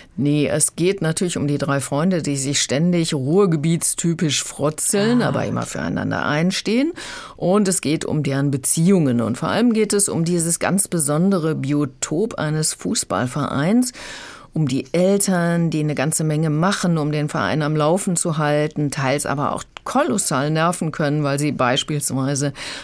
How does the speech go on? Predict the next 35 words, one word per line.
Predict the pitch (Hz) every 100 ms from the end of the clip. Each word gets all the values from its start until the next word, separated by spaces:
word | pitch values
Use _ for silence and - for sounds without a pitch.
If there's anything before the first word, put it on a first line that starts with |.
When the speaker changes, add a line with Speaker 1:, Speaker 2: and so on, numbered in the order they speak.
| -
Speaker 1:
von | 160
einer | 143
großen | 131 147 165 165 156
Fußballkarriere | 208 240 - 170 170 160 156 151 147
ihrer | 107 117 147
Söhne | 139 185 214 208
träumen. | - 147 151 160 170 - - - -
Und | - 208 202
vor | 180
allem | 107 175 170
geht | 175 190
es | 180
um | 190
die | 196 233
Kinder, | - 208 196 190 165 151 151 143
von | - 147
denen | 143 147 131
die | -
allermeisten | 147 175 175 135 127 147 - 180 175
Migrationshintergrund | 180 247 - 165 139 127 127 131 - 127 127
haben. | 135 - - 139 - - -
Super | - 202 220 220 180
finde | 180 190
ich | 202
es, | 196
wenn | 175 180
uns | 156 175 -
Frank | 160 170 -
Gosen | 170 202 190 185 170
direkt | 170 175 180 -
mit | 175 170 226
in | 170 160
die | 165
Kabine | - 156 147 156 233 254
nimmt. | 156 139 170 285